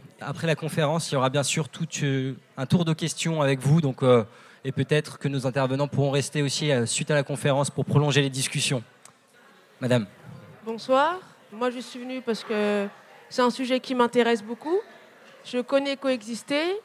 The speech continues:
Speaker 2: Je suis, euh, protestante et, euh, pour moi, les questions d'écologie font partie, euh, de la vie, euh,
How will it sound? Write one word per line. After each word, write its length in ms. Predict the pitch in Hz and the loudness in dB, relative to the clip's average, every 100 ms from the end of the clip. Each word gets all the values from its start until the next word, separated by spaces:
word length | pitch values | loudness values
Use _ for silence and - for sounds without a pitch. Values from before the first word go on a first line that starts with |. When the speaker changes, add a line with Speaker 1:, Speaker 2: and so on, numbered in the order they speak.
| _ _ _ _ - | _ _ _ _ -12
Speaker 2:
Je 80 | 233 | -10
suis, 320 | 208 - 254 | -10 -6 2
euh, 240 | 240 240 233 | 4 4 0
protestante 920 | - 269 269 254 - 269 302 320 - | 0 0 0 -4 2 2 2 0 0
et, 280 | 247 226 214 | 2 4 2
euh, 440 | 208 208 208 208 | 2 2 2 0
pour 200 | 208 233 | -2 -6
moi, 220 | 233 254 277 | 0 0 0
les 120 | 269 | -4
questions 360 | 269 - 262 | -10 -8 -8
d'écologie 880 | 247 247 - 269 269 226 262 285 294 - - - - | -4 -2 2 2 2 0 -4 -6 -8 -12 -20 -20 -20
font 260 | - 269 277 | -10 -8 -4
partie, 520 | 269 - - 285 269 | -2 -4 -6 -4 0
euh, 480 | 233 214 214 208 202 196 | 2 2 2 0 -2 0
de 80 | 240 | 2
la 160 | 233 | 2
vie, 280 | 214 247 240 | 2 0 2
euh, 360 | 220 202 196 | 2 2 2